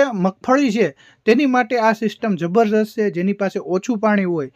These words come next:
અને પાણીનો ઓછા બગાડે ઝાઝું વાવેતર કરવું હોય, બરોબર, તો તમે તમારા, અ, મરજી મુજબ વરસાદ તમારા ખેતરમાં હવે કરી શકો છો. ઘણા ખેડૂત ભાઈઓને પ્રશ્ન હોય છે પિયતનો,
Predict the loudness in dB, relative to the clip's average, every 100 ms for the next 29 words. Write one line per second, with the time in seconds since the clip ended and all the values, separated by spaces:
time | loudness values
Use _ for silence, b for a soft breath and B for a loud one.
0 | b b -2 0 2 4 4 4 2 2
1 | 0 0 4 4 4 4 4 2 2 4
2 | 6 6 6 4 0 0 -2 -2 -6 -12
3 | _ _ 0 2 4 0 -8 b b -2
4 | 2 4 4 2 4 6 6 6 2 -4
5 | -12 -4 0 2 4 6 6 6 4 2
6 | 2 2 2 0 -4 -2 4 6 6 2
7 | 0 -2 0 0 -2 -2 0 2 2 -4
8 | -10 -16 -16 -20 b b b 2 4 4
9 | 2 4 6 6 2 0 -2 -4 -4 -2
10 | -2 -4 -4 0 0 -2 -8 -14